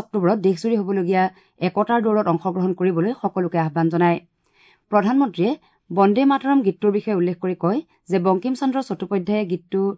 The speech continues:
জৰিয়তে সমগ্ৰ ভাৰতবাসীক ঐক্যবদ্ধ কৰিছিল। শ্ৰীমোদীয়ে কয় যে বন্দে মাতৰম ঊনৈশ শতিকাত ৰচিত হৈছিল যদিও গীতটো হাজাৰ হাজাৰ বছৰ পুৰণি ভাৰতীয় চেতনাৰ সৈতে সম্পৃক্ত হৈ আছে। দেশবাসীয়ে অহা সাত নৱেম্বৰত বন্দে মাতৰমৰ এশ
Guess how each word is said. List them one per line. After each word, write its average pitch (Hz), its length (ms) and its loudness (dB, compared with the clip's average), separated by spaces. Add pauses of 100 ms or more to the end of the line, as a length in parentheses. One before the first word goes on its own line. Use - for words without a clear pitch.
(340)
জৰিয়তে 185 400 0 (360)
সমগ্ৰ 202 260 2 (100)
ভাৰতবাসীক 196 460 -4
ঐক্যবদ্ধ 170 400 -4 (120)
কৰিছিল। 170 320 0 (480)
শ্ৰীমোদীয়ে 180 480 0
কয় 220 160 0 (280)
যে 196 180 0
বন্দে 202 320 2
মাতৰম 254 300 0 (100)
ঊনৈশ 190 220 0 (180)
শতিকাত 220 400 -2 (120)
ৰচিত 175 220 -6
হৈছিল 190 280 -2
যদিও 175 260 2 (360)
গীতটো 190 240 0 (100)
হাজাৰ 196 260 0
হাজাৰ 262 300 -2
বছৰ 214 280 -4
পুৰণি 185 240 0
ভাৰতীয় 175 440 -4
চেতনাৰ 190 380 -4
সৈতে 180 220 -6 (340)
সম্পৃক্ত 202 340 -4 (100)
হৈ 170 160 0
আছে। 180 180 -2 (680)
দেশবাসীয়ে 190 500 0 (340)
অহা 180 220 2
সাত 202 240 2
নৱেম্বৰত 247 440 0
বন্দে 180 240 2
মাতৰমৰ 196 520 0 (100)
এশ 165 80 -6